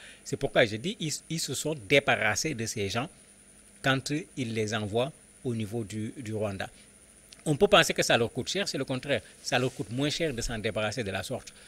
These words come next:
Parce qu'après, quand la personne est déboutée par rapport à sa demande d'asile,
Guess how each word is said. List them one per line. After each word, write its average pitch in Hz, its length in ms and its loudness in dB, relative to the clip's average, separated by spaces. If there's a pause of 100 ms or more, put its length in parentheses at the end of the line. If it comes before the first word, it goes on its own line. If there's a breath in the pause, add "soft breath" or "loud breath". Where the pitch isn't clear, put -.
(120)
Parce - 160 -2
qu'après, 139 300 2
quand 143 140 0
la 123 160 4
personne 120 420 0
est 113 100 -6
déboutée 113 500 -2 (520 loud breath)
par 123 120 2
rapport 131 340 2
à 127 80 0
sa 113 140 2
demande 110 320 -2
d'asile, 107 340 -2